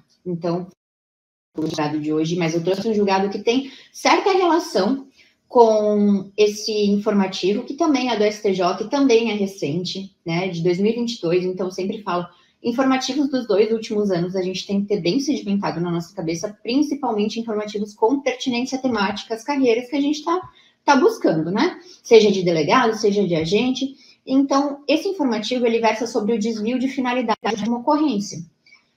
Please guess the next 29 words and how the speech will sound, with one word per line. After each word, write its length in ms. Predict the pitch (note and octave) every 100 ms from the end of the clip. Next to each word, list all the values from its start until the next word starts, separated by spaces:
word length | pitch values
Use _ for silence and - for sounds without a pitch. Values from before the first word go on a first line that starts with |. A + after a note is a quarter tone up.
| _ _ _ _ B3
Então, 240 | C4+ C4+ -
admitir 500 | A#3+ D4 D4+ - G4
a 100 | F#4
entrada 340 | D#4+ B3 A3+
na 80 | A3
residência 760 | A3 G#3 F#3+ G3 G3+ G3+ G3+ -
especificamente 920 | D#4+ E4 D4 C4+ - - F#3+ G3+ C4+ -
para 120 | F#3+
efetuar 460 | F#3 F#3+ F#3 F3
uma 140 | F3 E3+
prisão 500 | D3+ E3 G#3+ G3+ G3+
não 200 | B3 C4+
significa 500 | C4 B3+ C4+ C4 A#3
conceder 460 | A#3+ A#3 A3 G#3 A#3
um 80 |
salvo-conduto 720 | A#3 G3+ G3+ G#3 G#3+ G3+ G3 -
para 200 | G#3 G#3
que 140 | -
todo 200 | A3 A#3
o 60 | C4+
seu 220 | A3+ A3+
interior 460 | B3+ A#3+ A3 G3 G3
seja 240 | G3+ A3
vasculhado 540 | G#3+ A3 A#3 G#3 F#3+
injustamente, 880 | G3+ G#3 - - C#4+ A#3 F3+ G3 - _ _ _
em 120 | A#3
verdadeira 480 | B3 A#3 G#3+ A#3 C#4+
pescaria 440 | D#4 D4+ C#4+ B3+
probatória, 640 | - A#3+ D#4 - F3 F3